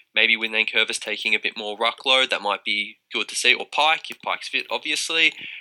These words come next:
And I would like to see either Jack or Towers in as a small forward for Franklin.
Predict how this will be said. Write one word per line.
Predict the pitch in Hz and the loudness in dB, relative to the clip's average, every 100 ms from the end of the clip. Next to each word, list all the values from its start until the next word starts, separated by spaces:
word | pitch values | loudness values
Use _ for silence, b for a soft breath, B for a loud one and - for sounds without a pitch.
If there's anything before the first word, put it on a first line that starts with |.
| B | B
And | - 139 | -2 -2
I | |
would | - | 0
like | 175 175 | -2 -2
to | - | -2
see | 147 | 2
either | 135 117 117 113 110 107 - _ _ _ | 4 4 4 2 2 0 -4 _ _ _
Jack | - 110 104 101 - - _ _ _ _ _ - | 2 4 2 0 -8 -20 _ _ _ _ _ -10
or | 113 107 101 | -8 -6 -8
Towers | - 110 98 101 101 | -6 -2 -2 -2 -8
in | 101 95 92 92 | -10 -10 -10 -14
as | 101 | -12
a | |
small | 95 - 101 98 | -10 -10 -10 -12
forward | - 95 95 95 - | -10 -10 -6 -8 -8
for | - - - | -8 -10 -10
Franklin. | - 95 92 92 92 | -8 -8 -6 -12 -16